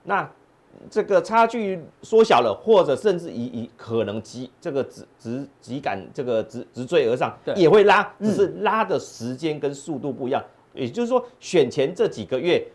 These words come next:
Speaker 1: 对于美股来讲，不管川普的民调是落后很多，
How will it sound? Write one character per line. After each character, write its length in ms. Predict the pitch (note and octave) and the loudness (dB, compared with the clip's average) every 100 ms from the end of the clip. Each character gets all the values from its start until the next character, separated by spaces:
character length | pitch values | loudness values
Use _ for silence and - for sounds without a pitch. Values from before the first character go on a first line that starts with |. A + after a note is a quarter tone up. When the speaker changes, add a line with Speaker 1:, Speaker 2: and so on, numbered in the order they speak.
| _ - | _ -2
Speaker 1:
对 200 | A3+ D#3+ | 0 0
于 40 | |
美 200 | D#3+ D#3 | -2 -2
股 160 | D3 A#2 | -2 -4
来 100 | A2+ | -4
讲， 140 | A2 | -2
不 120 | G3 | -2
管 200 | - G#2+ | 0 -2
川 300 | F#2+ E3+ F3 D#3 | -2 -2 -2 -2
普 160 | G2+ | -8
的 160 | G#2 G#2 | -4 -6
民 320 | G2+ G#2+ A#2 | -6 -8 -8
调 220 | E3 C#3 | -4 -6
是 200 | B2 D3 | -6 -12
落 180 | C#3 D#3+ | -4 0
后 180 | F3+ D3 | 4 2
很 160 | A2+ G2 | 0 -2
多， 260 | D#3 D3+ | -2 -2